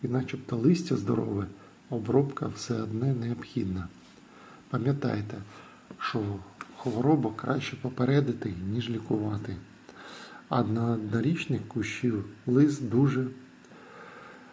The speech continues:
нечисленний і цінний ресурс. Не варто їм ризикувати. Не буде листя, не буде розвиватися коренева система і не буде накопичення поживних речових,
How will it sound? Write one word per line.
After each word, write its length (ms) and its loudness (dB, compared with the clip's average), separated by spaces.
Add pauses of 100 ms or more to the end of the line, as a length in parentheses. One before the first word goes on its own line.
(120)
нечисленний 920 2
і 40 -4
цінний 480 0
ресурс. 600 0 (160)
Не 120 2
варто 360 0
їм 140 8
ризикувати. 800 2 (680)
Не 120 4
буде 300 2
листя, 640 2 (120)
не 140 0
буде 300 2
розвиватися 720 -2
коренева 560 -2
система 640 0 (500)
і 40 0
не 180 0
буде 300 4
накопичення 760 -2
поживних 580 -2
речових, 600 0